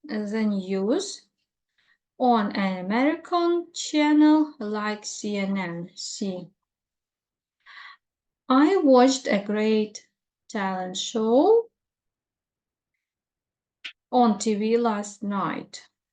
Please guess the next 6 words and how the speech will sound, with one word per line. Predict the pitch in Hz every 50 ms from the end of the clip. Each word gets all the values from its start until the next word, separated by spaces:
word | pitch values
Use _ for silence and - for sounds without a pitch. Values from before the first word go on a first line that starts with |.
| _ _ _ _ _ _ _ _ _ - 262
A. | 214 202 190 175 - - - _ _ _ _ _ _ _ _ _ - - - - - - - _ -
I'm | 269 277 294 302 302 320
not | 339 359 427 - -
a | 403
fan | 381 - - - 277 254 247 240 262 294 311 311 302 - _ _ _ _ _ _ _ _ _ -
of | 240 247 247 240 233 269 311 302 - -